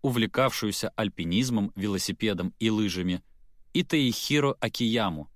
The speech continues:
главного редактора, сорока восьми лет, занятого сверхурочной работой и курившего по четыре пачки сигарет в день. В Японии конца тысяча девятьсот восьмидесятых саларимены правили миром.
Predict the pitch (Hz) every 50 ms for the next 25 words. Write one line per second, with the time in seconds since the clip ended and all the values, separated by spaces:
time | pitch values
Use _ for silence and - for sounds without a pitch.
0 | - - - - 90 101 110 104 92 92 82 76 85 87 78 - 113 135 - -
1 | - 120 117 - - - 101 92 92 - - 101 90 85 82 - - 85 78 76
2 | 82 110 131 135 - - - _ - _ - 120 110 123 135 139 123 - 113 113
3 | 113 - - 101 101 92 - - 85 80 92 113 110 - - 95 82 76 78 78
4 | 98 127 135 - 120 110 - - - - - - 190 - 165 147 131 143 139 -
5 | - 135 131 120 - 156 139 - 120 104 - 110 110 110 110 - - 98 92 -
6 | - - 90 - - 78 80 80 73 78 78 78 - - - 82 78 78 78 80
7 | 78 71 65 - - - - - - - _ - - - _ 85 98 117 110 -
8 | 156 156 139 120 104 - 113 107 - 127 117 - - 131 117 - - 104 87 104
9 | 104 98 - 123 113 - 101 95 - 92 95 87 98 - - 143 151 139 - 92
10 | - - - - - - _ _ - - 123 117 113 101 98 95 104 123 143 147
11 | 139 107 - - 92 95 101 95 98 95 95 92 90 95 101 92 80 76 76 69